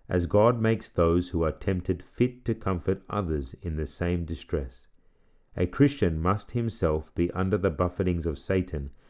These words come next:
before he can speak a word in due season to him that is weary. Saint Paul was versed in temptations.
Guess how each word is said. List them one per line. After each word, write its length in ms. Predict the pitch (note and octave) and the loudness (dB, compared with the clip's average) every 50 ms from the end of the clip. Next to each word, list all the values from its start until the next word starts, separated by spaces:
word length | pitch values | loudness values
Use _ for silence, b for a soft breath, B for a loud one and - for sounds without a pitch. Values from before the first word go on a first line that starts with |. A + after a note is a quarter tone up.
| b b b | b b b
before 440 | - F2+ F2+ - - G#2 A2 A#2 A2+ | 0 0 0 4 6 8 8 8 8
he 80 | B2 B2+ | 4 2
can 180 | - C3 A#2+ | 2 2 0
speak 380 | - - - - G2 G2 F#2+ - | 0 -4 -2 0 2 2 4 2
a 100 | G#2+ G2+ | 2 2
word 360 | E2+ D#2+ E2+ F2 F2 E2+ F2 | 4 4 6 6 6 6 4
in 240 | F2 F2+ E2+ D#2+ D2+ | 2 -2 -2 0 2
due 180 | E2+ G2+ A2+ | 2 2 2
season 520 | A2 - - - F2 E2 C#2+ C#2 D#2+ D#2+ D2+ | 2 0 0 0 0 2 2 0 -4 -4 -2
to 120 | - F2 D#2 | -2 -4 -4
him 380 | C2+ C#2+ G#2 G#2 F2+ D#2 D2 | -2 -2 -2 0 0 -2 -4
that 140 | D2 D2+ D2 | -4 -4 -4
is 180 | D#2 C#2+ C#2+ D2+ | -4 -4 -2 2
weary. 400 | E2 F2 E2 D2+ C#2+ C2+ C2 C2 - _ _ _ _ _ _ _ - _ _ _ _ _ | 2 2 4 2 0 -4 -6 -10 -16 _ _ _ _ _ _ _ -20 _ _ _ _ _
Saint 380 | - - - G#2+ A2+ A#2+ A2+ - | -8 0 4 4 4 4 2 -2
Paul 280 | - - G#2+ G#2 G2 E2+ | 2 4 6 6 6 6
was 180 | E2+ E2 D2 | 4 2 0
versed 480 | C#2+ C#2 F2+ G2 F#2 D#2+ - - - - - | 0 4 6 6 6 6 4 -2 -12 -10 -6
in 160 | E2+ E2 D2+ | -6 -6 -4
temptations. 840 | - D#2+ D#2 D2+ - - F2 F2 E2 - - D2 C2+ C2 C2 - | -4 -4 -4 -4 -2 -2 0 0 0 -2 -4 -6 -8 -8 -10 -14